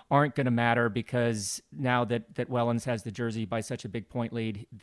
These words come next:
that's safe for the day. Uh, we do have a sprint in between those two climbs with a hundred forty-seven kilometers to go. Um, very straightforward looking sprint.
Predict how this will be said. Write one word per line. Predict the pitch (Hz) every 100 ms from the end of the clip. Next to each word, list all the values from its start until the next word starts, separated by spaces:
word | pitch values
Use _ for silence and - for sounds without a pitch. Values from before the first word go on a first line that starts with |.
| _ _ -
that's | 120 117
safe | - 113 110
for | -
the | 110
day. | 107 110 107 - - - - -
Uh, | 135 123 123
we | 131
do | 160
have | 165
a | 151
sprint | - - 156 156
in | 156
between | 143 - 147
those | 143 135
two | - 139
climbs | - 135 135 131 123
with | 131
a |
hundred | 120 135 127
forty-seven | - 127 123 - 127 127 123 120 -
kilometers | 131 127 123 117
to | -
go. | 104 127 139 156 170 - - - - -
Um, | 123 120 117 113 110 101
very | 165 190
straightforward | 165 - 165 - 156 151 143
looking | 135 143 135
sprint. | - - 135 135